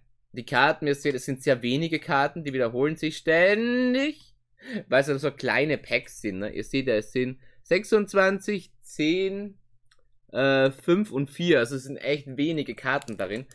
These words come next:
Das ist immer so das typisch jährliche Booster Pack, was in Japan gibt. Da gibt's zig verschiedene Booster Artworks, die, äh,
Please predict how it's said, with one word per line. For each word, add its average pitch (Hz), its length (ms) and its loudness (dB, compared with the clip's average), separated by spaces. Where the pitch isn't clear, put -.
Das 139 160 -6
ist 165 120 -4
immer 190 220 2
so 165 180 2
das 151 180 0
typisch 175 480 -8
jährliche 135 880 4
Booster 151 320 -4
Pack, 127 240 -4
was 120 160 -2
in 120 100 -6
Japan 120 440 -2
gibt. - 340 -8
Da 127 80 -6
gibt's - 340 -8
zig 175 180 0
verschiedene 147 440 -2
Booster 131 440 -4
Artworks, 104 520 -4
die, - 100 -6
äh, 107 180 0